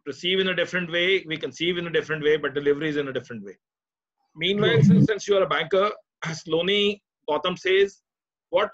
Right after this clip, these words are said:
Speaker 1: can be the possible disadvantages of the banks being merged in the context of employees,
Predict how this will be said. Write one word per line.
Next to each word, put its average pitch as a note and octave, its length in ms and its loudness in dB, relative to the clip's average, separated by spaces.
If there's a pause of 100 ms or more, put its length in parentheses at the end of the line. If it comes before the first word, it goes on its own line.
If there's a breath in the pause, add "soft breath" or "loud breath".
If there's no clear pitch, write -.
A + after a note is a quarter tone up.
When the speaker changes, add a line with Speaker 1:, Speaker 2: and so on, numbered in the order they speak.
Speaker 1:
can A#3+ 140 -2
be A#3 100 -12
the A#3 80 -2
possible G3+ 560 -4
disadvantages E3+ 800 -2
of F#3+ 140 -2
the D#3+ 80 0
banks C#3 340 -4
being F3+ 300 -10
merged D#3 540 -4 (520)
in F3 140 -8
the F3 80 -4
context D#3 400 -6
of F#3 100 -2
employees, E3 540 -4